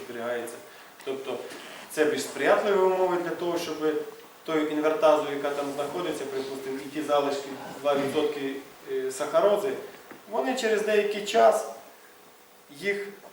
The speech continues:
буде не два відсотки, а один відсоток, і ще менше і менше. Але поряд з тим в меду і проходять не тільки розщеплення цукрів, а проходить і, е, зменшення кількості тих самих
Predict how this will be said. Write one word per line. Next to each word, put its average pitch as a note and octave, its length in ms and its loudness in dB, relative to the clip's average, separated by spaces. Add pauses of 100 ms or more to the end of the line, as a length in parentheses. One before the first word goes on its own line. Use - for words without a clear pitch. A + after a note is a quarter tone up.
(260)
буде F3+ 160 -2
не E3 100 0
два G#3+ 280 8
відсотки, F3 520 0
а G#2+ 80 -8
один G3+ 240 2
відсоток, F3 500 -2 (140)
і - 40 -12
ще - 180 -8
менше F3 340 -4
і B2 80 -8
менше. A2 220 -12 (100)
Але C3 140 -6
поряд D#3 360 -2
з - 40 -8
тим A#3+ 200 -4 (380)
в D3+ 60 -4
меду D#3+ 360 -2
і F3+ 40 -6
проходять F3 500 -6
не F3+ 60 -6
тільки D#3+ 420 -6 (340)
розщеплення C3+ 600 -2
цукрів, A2+ 340 -12 (380)
а A#3+ 120 2
проходить F3+ 640 -2 (120)
і, C3 60 -8
е, A#2+ 80 -8 (960)
зменшення D3 680 -2 (880)
кількості C#3 460 -8
тих B2+ 160 -10
самих B2 260 -4